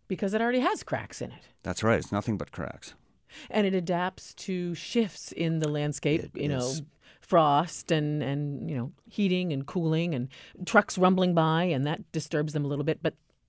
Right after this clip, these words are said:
Speaker 1: because they're built sort of jiggly, they're able to handle the jiggles.
Speaker 2: A, uh, well-built dr-, uh, dry-laid stone wall has a certain amount of flexibility to it. It can respond,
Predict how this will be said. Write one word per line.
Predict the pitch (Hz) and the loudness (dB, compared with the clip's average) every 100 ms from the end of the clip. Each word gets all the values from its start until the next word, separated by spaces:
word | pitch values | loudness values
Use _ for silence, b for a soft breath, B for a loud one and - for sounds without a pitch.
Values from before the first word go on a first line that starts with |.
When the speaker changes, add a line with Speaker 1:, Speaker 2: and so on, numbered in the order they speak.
| _ _ - - | _ _ -16 -6
Speaker 1:
because | 156 170 226 196 | -4 -2 -2 2
they're | 185 | 2
built | 165 185 185 | 2 2 2
sort | - 175 | 0 -2
of | 156 | -2
jiggly, | 135 233 226 131 139 147 | 2 4 6 6 2 2
they're | 151 165 165 | 2 2 2
able | 170 160 165 | 0 0 0
to | 175 | 2
handle | 175 170 175 | 2 2 2
the | 185 | 2
jiggles. | 247 214 - - - - | 2 2 -2 -8 -16 0
Speaker 2:
A, | 98 95 95 | 4 6 6
uh, | 92 90 101 92 92 | 2 -4 -2 0 0
well-built | 104 107 110 110 107 - - | 4 4 4 2 -2 -6 -10
dr-, | 107 82 | -8 -2
uh, | 98 95 92 | 0 0 0
dry-laid | 92 92 92 92 | 0 0 0 -2
stone | - 101 92 | -4 -4 -2
wall | 87 87 | -2 -4
has | 85 95 | -4 -4
a | 90 | -4
certain | - 92 | -6 -6
amount | 95 95 98 | -6 -6 -8
of | |
flexibility | - 107 113 95 92 60 60 | -10 -8 -8 -6 -8 -10 -14
to | - - | -14 -14
it. | - | -14
It | - - | -18 -14
can | - 82 | -10 -8
respond, | 78 85 - 147 127 82 60 | -6 -6 -2 2 2 2 -4